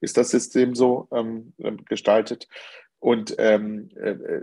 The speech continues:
dann muss man halt bestimmte Dinge manchmal auch parallel machen. Also wenn ich vier Stunden in der Sitzung sitze und es wird ein Tagesordnungspunkt aufgerufen, der jetzt nicht so unmittelbar meine volle Präsenz erfordert,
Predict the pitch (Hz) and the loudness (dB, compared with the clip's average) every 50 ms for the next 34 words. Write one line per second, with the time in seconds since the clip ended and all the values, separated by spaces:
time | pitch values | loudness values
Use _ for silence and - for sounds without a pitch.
0 | - - - - 110 110 117 117 113 - - 123 123 127 123 - - 120 - - | -8 -8 -2 2 2 2 2 2 0 0 0 0 2 2 0 0 0 -6 -6 -6
1 | 131 123 - 123 113 117 107 107 110 104 101 95 - - 110 104 110 107 - 120 | -6 -4 -4 -6 -4 -4 -4 -2 -2 -2 -2 -2 -2 -2 -2 -2 -2 0 -2 0
2 | 117 123 127 151 160 139 104 87 - _ _ _ - 101 98 98 98 104 104 104 | 0 2 0 0 0 0 -2 -6 -8 _ _ _ -12 -12 -10 -8 -6 -6 -6 -8
3 | - - - 117 117 - - 127 113 - - - - 107 101 101 123 - - 110 | -12 -12 -8 -8 -8 -8 -6 -8 -8 -8 -8 -4 -2 -2 0 -2 -2 -2 0 0
4 | 104 92 98 107 104 - 135 139 - _ - - - - - - - - - - | 0 2 0 0 0 0 -4 -4 -4 _ -20 -20 -18 -16 -16 -16 -10 -2 0 2
5 | 117 113 - - 113 110 110 113 107 110 113 110 113 123 117 - - 117 113 113 | 4 4 4 4 2 4 4 2 2 2 2 2 2 2 2 2 0 0 0 -4
6 | 104 - - 113 - - - 107 - - - - 110 110 - 110 107 107 101 104 | -6 -6 -8 -6 -4 -2 -2 -2 -4 -4 -6 -6 -6 -6 -6 -4 -2 0 2 2
7 | 104 101 - - 110 107 - - 107 98 - - 139 151 160 151 151 110 98 85 | 0 -2 -4 -10 -10 -8 -4 -4 -4 -2 0 2 2 2 2 0 0 0 0 2
8 | 95 90 90 92 92 90 92 95 90 - - _ _ - 110 113 120 110 - - | 2 2 2 2 0 -2 -2 -2 -6 -8 -10 _ _ 0 0 0 0 0 -4 -4
9 | 104 101 95 107 117 143 139 - - - - - - _ - 92 92 95 104 113 | -6 -4 -2 -4 -6 -6 -10 -18 -18 -14 -14 -14 -14 _ -4 -2 0 2 2 2
10 | 147 165 - | 2 0 -4